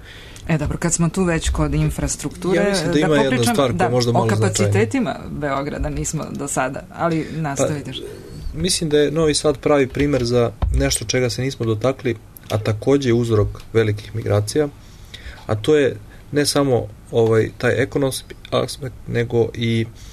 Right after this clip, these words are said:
Speaker 2: e, sadržaj života uopšte. Znači, vi ako pogledate kvalitet zdravstvenih ustanova, ako pogledate kulturnu ponudu, ako pogledate noćni život,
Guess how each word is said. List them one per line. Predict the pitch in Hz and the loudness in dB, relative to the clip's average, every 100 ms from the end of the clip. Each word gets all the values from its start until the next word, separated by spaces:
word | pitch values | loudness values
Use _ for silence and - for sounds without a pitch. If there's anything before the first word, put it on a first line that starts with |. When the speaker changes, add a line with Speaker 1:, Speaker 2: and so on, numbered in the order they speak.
| - - - | -20 -18 -2
Speaker 2:
e, | 110 113 107 | 2 4 4
sadržaj | - 117 113 107 | 2 2 4 4
života | 104 101 95 - - - - | 4 2 0 -8 -10 -10 0
uopšte. | 113 101 - - - - - - | 2 2 -2 -6 -8 -10 -16 -4
Znači, | 107 - | -2 2
vi | 135 135 | 2 2
ako | 113 107 | 0 0
pogledate | 123 127 120 107 104 104 - - - - - | 2 4 4 2 0 0 -8 -18 -18 -18 -12
kvalitet | - 117 123 - 107 | 2 2 4 2 0
zdravstvenih | 107 113 - 110 104 113 | 2 0 0 0 0 0
ustanova, | 110 - 107 107 | -4 -6 -6 -6
ako | 107 | -6
pogledate | - 110 113 104 104 101 107 - - - | 0 4 4 2 2 0 0 -16 -14 -2
kulturnu | 123 110 113 107 | -2 0 0 0
ponudu, | 107 120 101 110 | 2 2 2 -2
ako | 104 104 | -4 -4
pogledate | 104 110 117 107 110 | 0 2 2 2 0
noćni | 113 110 113 | 0 0 0
život, | 107 120 104 | 2 2 0